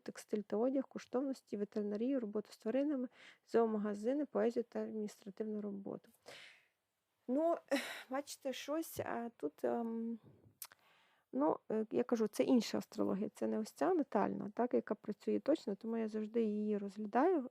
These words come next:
тому окреме відео зробила. А, але мені хотілося подивитися, що тут, е, тут, е, ну, ведична астрологія, так, Джайотш,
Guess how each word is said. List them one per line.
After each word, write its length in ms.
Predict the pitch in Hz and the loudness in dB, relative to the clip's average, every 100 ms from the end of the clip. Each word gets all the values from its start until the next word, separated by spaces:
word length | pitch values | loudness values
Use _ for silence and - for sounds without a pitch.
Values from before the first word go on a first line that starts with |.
| - | -10
тому 220 | 220 214 | -6 -4
окреме 400 | 214 - 208 202 | -4 -2 -2 0
відео 280 | 208 196 202 | -2 -2 -4
зробила. 360 | 214 208 202 208 - - - - - - _ | -4 -8 -8 -8 -16 -20 -20 -20 -20 -20 _
А, 240 | 233 220 208 | 0 2 2
але 200 | 254 285 | 4 4
мені 180 | 277 269 | 4 0
хотілося 360 | - 269 - - | -4 -8 -8 0
подивитися, 300 | 247 247 240 | 0 0 -4
що 180 | - | -4
тут, 360 | 226 320 381 - _ _ _ _ _ _ _ _ - _ _ - | 0 4 4 2 _ _ _ _ _ _ _ _ -20 _ _ 0
е, 340 | 208 208 208 202 | 4 4 2 0
тут, 240 | - 285 | -2 0
е, 40 | 262 | 2
ну, 460 | 240 247 233 214 | 2 2 2 0
ведична 540 | 208 208 220 277 - 226 | 0 4 6 4 2 -2
астрологія, 600 | 208 - 208 208 196 202 | -2 0 2 2 0 -4
так, 220 | 226 247 | -4 -4
Джайотш, 680 | 214 208 220 247 - - | -2 0 0 -4 -10 -16